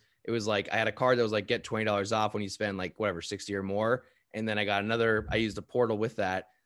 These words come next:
They got me, like, ten X points for that. So I got,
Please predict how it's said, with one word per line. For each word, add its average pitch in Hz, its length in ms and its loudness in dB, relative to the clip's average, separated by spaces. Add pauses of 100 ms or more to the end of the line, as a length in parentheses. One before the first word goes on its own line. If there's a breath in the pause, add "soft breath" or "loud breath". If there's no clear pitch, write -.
(100)
They 107 100 -2
got 104 120 0
me, 107 80 -2
like, 95 100 -4
ten 113 180 -6
X 104 160 -4
points 101 500 -6 (540)
for 104 120 -6
that. 104 340 0
So 107 140 0
I 101 80 2
got, 113 360 2